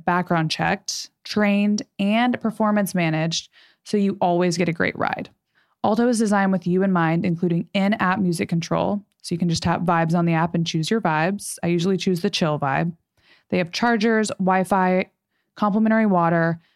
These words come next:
a signature scent, and backseat A C controls in every single car.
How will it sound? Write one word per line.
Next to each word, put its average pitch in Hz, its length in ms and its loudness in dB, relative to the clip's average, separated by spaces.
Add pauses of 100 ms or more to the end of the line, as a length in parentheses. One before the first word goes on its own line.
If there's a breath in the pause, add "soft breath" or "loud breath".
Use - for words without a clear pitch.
(120)
a 170 80 -2
signature 233 480 0
scent, 185 460 0 (160)
and 214 280 2
backseat 185 480 0
A 175 60 0
C 175 160 -2
controls 170 480 0
in - 80 -4
every 170 220 -2
single 160 240 -6
car. 226 440 0